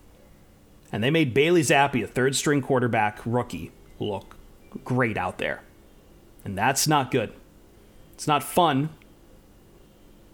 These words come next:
And it hurts a lot for fans, because fans were the ones who really wanted this win over the New England Patriots because of Matt Patricia.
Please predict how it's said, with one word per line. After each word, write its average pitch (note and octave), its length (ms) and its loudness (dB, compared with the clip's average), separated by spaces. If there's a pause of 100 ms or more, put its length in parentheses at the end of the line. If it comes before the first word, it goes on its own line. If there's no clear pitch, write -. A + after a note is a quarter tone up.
(1160)
And C#3+ 100 0
it B2 120 -4
hurts F#3 300 2
a F3+ 60 4
lot D#3 240 6
for C#3+ 100 -2
fans, A2 460 -2
because B2 240 -2
fans E3+ 380 2
were E3 80 2
the D#3 60 4
ones D3 240 2
who B2+ 80 0
really A#2 340 0
wanted B2 260 0
this A2 200 -4
win G#2 180 -2
over G2+ 140 -6
the G2+ 80 -6
New G2 100 -6
England F#2+ 260 -10
Patriots E2+ 500 -8
because G#2+ 240 -4
of F#2 80 -12
Matt G#2 200 -6
Patricia. - 500 -8